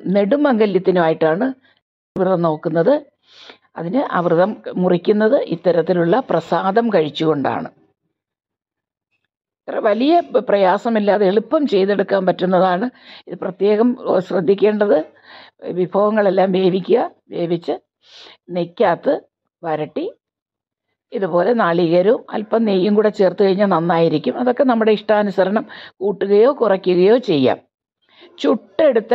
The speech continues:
കിഴങ്ങ് വർഗ്ഗങ്ങളും ഇതിലേക്ക് ഉപയോഗിക്കാം. ചുട്ട് തന്നെ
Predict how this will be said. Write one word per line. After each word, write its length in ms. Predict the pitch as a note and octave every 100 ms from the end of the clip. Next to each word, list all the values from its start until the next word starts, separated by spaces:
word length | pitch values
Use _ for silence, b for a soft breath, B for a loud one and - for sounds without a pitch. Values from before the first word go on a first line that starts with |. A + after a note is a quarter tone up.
| A3+
കിഴങ്ങ് 340 | G3+ G3 G3 G#3+
വർഗ്ഗങ്ങളും 580 | F#3+ E3 E3 D3+ D3 A#3+ - -
ഇതിലേക്ക് 440 | F3 E3 D3+ - D4+ C5
ഉപയോഗിക്കാം. 380 | F3 D#3 C3+ C3+
ചുട്ട് 240 | B3+ A3 D4+ B3
തന്നെ 180 | F#3